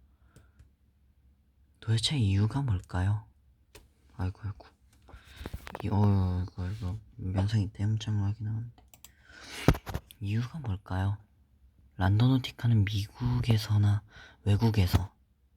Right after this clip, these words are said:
상당히 기묘한 현상이 많이 일어납니다. 하지만 근데 대한민국은 왜 이런 기묘한 현상이 많이 일어나지 않는 걸까요?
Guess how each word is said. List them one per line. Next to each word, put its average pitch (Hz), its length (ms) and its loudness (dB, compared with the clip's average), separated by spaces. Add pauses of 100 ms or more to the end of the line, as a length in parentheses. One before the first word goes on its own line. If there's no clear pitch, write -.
(140)
상당히 117 480 2
기묘한 95 420 2
현상이 98 320 4
많이 87 300 -2
일어납니다. 87 500 -4 (800)
하지만 131 360 0
근데 107 280 4
대한민국은 101 760 2 (1120)
왜 107 140 4
이런 98 260 2
기묘한 101 560 2
현상이 98 400 2
많이 90 260 -2
일어나지 90 420 -2
않는 87 340 -2
걸까요? 85 420 -8